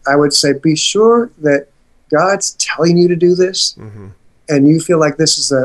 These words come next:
Speaker 1: a vision, um, uh, that's, it's a true vision that you're owning, rather than this is the next cool thing that everybody's doing. 'Cause the guys who are doing that, because it's, because, well,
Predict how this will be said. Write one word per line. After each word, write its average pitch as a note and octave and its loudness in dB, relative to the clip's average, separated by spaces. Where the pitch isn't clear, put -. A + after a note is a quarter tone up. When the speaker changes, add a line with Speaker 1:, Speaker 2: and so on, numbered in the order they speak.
Speaker 1:
a B2+ -6
vision, D#3+ 0
um, B1 -10
uh, - -20
that's, D3+ -2
it's D3+ -2
a C#3+ 0
true A#3 2
vision F3 2
that C#3 0
you're D3+ 2
owning, E3+ 2
rather D3+ 0
than C3+ 0
this D#3 2
is - -4
the D3 0
next D3 2
cool E3 2
thing D#3 2
that D3 0
everybody's C#3 0
doing. E3 2
'Cause C3+ -6
the C#3 -2
guys E3+ 0
who F3 -2
are D#3 2
doing D#3 2
that, A#2 -8
because C#3 -4
it's, C3+ -2
because, C3 -6
well, C3+ -2